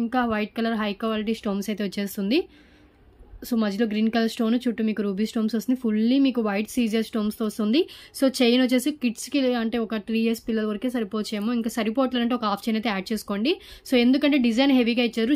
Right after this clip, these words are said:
chain అనేది చిన్నగా ఇచ్చారు, ఒక half chain add చేసుకుంటే better అండి, ఎవరికైనా సరిపోతుంది. ఓకే, ఒక హాఫ్ చైన్ కానీ ఒక చైన్ కానీ తీసుకోండి ఎక్స్ట్రాగా. And దీని కాస్ట్ వచ్చి just two నైంటీ నైన్ rupees only. క్లియరెన్స్‌లో ఇస్తున్నాను. యాక్చువల్గా త్రీ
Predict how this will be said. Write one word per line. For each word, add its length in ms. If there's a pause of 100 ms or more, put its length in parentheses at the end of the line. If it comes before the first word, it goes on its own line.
chain 200
అనేది 220
చిన్నగా 320
ఇచ్చారు, 260
ఒక 140
half 160
chain 180
add 160
చేసుకుంటే 420
better 240
అండి, 140 (560)
ఎవరికైనా 480
సరిపోతుంది. 540 (560)
ఓకే, 160 (760)
ఒక 140
హాఫ్ 180
చైన్ 240
కానీ 160
ఒక 180
చైన్ 300
కానీ 240
తీసుకోండి 400
ఎక్స్ట్రాగా. 420
And 160
దీని 240
కాస్ట్ 240
వచ్చి 160
just 220 (120)
two 80 (140)
నైంటీ 220
నైన్ 160
rupees 280
only. 220
క్లియరెన్స్‌లో 420
ఇస్తున్నాను. 300
యాక్చువల్గా 340
త్రీ 100